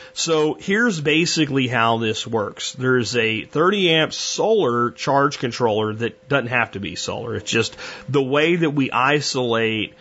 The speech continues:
the batteries in the back of the truck from the batteries that start the truck.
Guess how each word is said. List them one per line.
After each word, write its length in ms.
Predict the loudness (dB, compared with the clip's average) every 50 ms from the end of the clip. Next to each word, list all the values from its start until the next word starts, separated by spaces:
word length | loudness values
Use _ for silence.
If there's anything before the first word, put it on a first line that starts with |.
| -20 -20 -20 _
the 100 | -6 -4
batteries 540 | -2 0 2 2 2 2 2 0 -2 -2 -2
in 60 | -4
the 60 | -6 -4
back 380 | -2 0 0 2 0 0 -2
of 80 | -4 -4
the 60 | -4
truck 360 | -6 -4 -2 0 0 0 -2
from 120 | -4 -4 -4
the 80 | -2
batteries 500 | 0 2 2 2 2 2 0 -2 -4 -6
that 80 | -8 -6
start 440 | -6 -2 0 2 4 4 2 2 -2
the 80 | -8
truck. 460 | -12 -8 -6 -6 -6 -8 -10 -16 -20